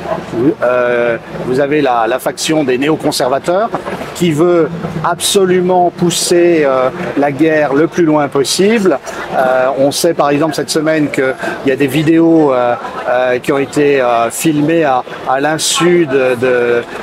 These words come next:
de Jacques Attali et de Bernard-Henri Lévy, euh, qui nous exposent bien, euh, ce qu'est le point de vue des néoconservateurs, c'est-à-dire, euh, il faut aller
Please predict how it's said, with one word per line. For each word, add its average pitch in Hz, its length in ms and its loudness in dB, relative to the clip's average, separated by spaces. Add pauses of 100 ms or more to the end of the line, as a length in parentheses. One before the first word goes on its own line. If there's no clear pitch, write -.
de 131 80 2
Jacques 147 220 -2
Attali 156 420 2
et 147 60 0
de 135 240 0
Bernard-Henri 143 540 2
Lévy, 147 500 2
euh, 123 80 2
qui 147 180 -2
nous 156 180 2 (200)
exposent 165 420 0
bien, 202 340 2 (380)
euh, 135 140 2
ce - 160 -2
qu'est 196 200 0
le 160 120 2
point 175 200 0
de 170 60 2
vue 175 200 0
des 143 120 2
néoconservateurs, 156 840 0
c'est-à-dire, 143 540 2
euh, 127 140 0 (300)
il 180 120 2
faut 196 280 2
aller 165 320 2